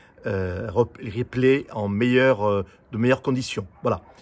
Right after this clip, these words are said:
Euh, donc faites-le savoir autour de vous, abonnez-vous aussi, parce qu'il faut peut-être aussi a-, vous abonner pour avoir les, les notifications. Euh, c'est une bonne nouvelle et j'espère que tout cela va marcher,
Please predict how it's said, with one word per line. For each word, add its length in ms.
Euh, 560
donc 380
faites-le 520
savoir 400
autour 220
de 80
vous, 340
abonnez-vous 600
aussi, 500
parce 140
qu'il 100
faut 80
peut-être 220
aussi 160
a-, 240
vous 160
abonner 320
pour 220
avoir 200
les, 140
les 40
notifications. 800
Euh, 680
c'est 220
une 120
bonne 200
nouvelle 360
et 60
j'espère 380
que 120
tout 100
cela 240
va 120
marcher, 520